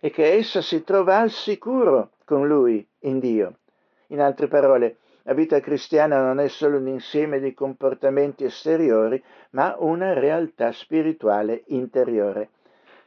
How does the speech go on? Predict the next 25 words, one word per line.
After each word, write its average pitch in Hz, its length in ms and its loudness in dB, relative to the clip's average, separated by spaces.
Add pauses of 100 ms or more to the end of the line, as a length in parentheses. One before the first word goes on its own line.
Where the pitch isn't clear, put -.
(120)
che 120 160 -2
ha 113 180 2
la 139 160 4
sua 120 240 -4
fonte 147 460 0
e - 20 -8
sicurezza 151 880 -2 (440)
in 220 160 -2
Cristo 110 600 -10 (160)
e 151 160 -2
in 147 160 -4
Dio. 98 360 -10 (580)
La 139 140 4
vita 139 280 0
cristiana 139 680 0
è 135 100 0
quindi 139 480 -2
una 123 240 -4
vita 117 580 -2 (120)
nascosta, 107 1000 -10 (500)
che 147 140 0
non 127 240 0
può 120 240 2
essere, 113 800 -2
ehm, 113 340 -2